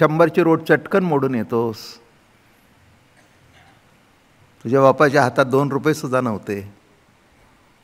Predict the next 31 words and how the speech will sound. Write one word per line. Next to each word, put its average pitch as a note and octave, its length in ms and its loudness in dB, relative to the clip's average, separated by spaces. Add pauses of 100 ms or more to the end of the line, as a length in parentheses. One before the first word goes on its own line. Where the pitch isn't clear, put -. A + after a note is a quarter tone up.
(520)
दहा B2+ 200 4
पैसे F3 320 4
मोडताना F3+ 420 2
सुद्धा F3 220 -2
विचार D3 340 0
करत B2 260 -4
होता. A2+ 340 -2 (420)
नाही, F#3+ 140 0
नाही, B3 280 4 (440)
तुझं D3+ 160 6
भाग्य F#3 400 8
आहे A3+ 160 10
थोर, E3+ 260 8 (140)
शंभरची E3 400 4
मोड, C3 280 2 (380)
पण E3+ 100 0
विचार D#3 360 6
करून D3 300 -2
मोड. A#2 240 0 (520)
जरा D#3+ 160 8
मागे D3+ 360 8
वळून F3+ 280 10
बघ C#3+ 180 4
बापाकडे. G#2+ 720 0 (560)
तसं D#3+ 220 4
बाबा E3 260 10
महाराज G3 480 12
त्र्याऐंशी F3+ 460 4
वर्षी E3+ 260 6
प्रवचन D3 520 2
करताय, A#2 420 0